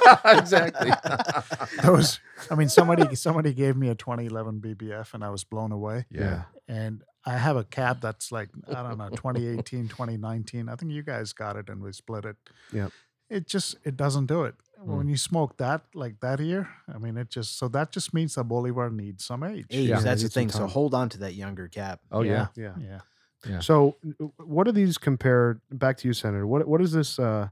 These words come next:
Speaker 3: what does this compare, like a, like a fresh B B F versus an aged one
Speaker 4: Yeah, so
Speaker 3: for you?
Speaker 4: I, I th-, uh, uh, two thoughts come to mind. The first is, I personally think that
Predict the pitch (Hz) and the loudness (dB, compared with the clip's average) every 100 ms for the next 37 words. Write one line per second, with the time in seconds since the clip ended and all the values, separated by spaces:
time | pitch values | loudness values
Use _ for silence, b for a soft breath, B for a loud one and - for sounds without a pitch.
0 | - _ _ - 156 175 175 135 120 120 | -10 _ _ 0 0 0 -2 -4 0 0
1 | 117 110 104 110 117 110 104 104 - 117 | 0 -2 -4 -4 -4 -4 -6 -8 -6 -4
2 | - - 104 104 107 - 113 104 95 95 | -4 -6 -4 -2 -4 -6 -8 -8 -10 -8
3 | 98 98 - 101 95 _ 120 113 104 104 | -8 -8 -10 -10 -12 _ -8 -6 -6 -6
4 | 113 104 123 _ 131 135 - - - 104 | -4 -4 -6 _ -8 -8 -10 -20 -18 -16
5 | - 117 - - 135 - 98 - 98 87 | -16 -20 -14 -8 -6 -4 -6 -8 -12 -12
6 | 87 82 - 95 - 127 139 135 120 107 | -14 -16 -16 -18 -10 -4 -4 -4 -4 -4
7 | 95 90 - _ _ _ _ _ - 214 | -6 -12 -20 _ _ _ _ _ -10 -8
8 | 226 - 120 110 120 117 104 117 117 110 | -6 -4 -4 -4 -6 -6 -6 -6 -6 -8
9 | 104 92 | -8 -8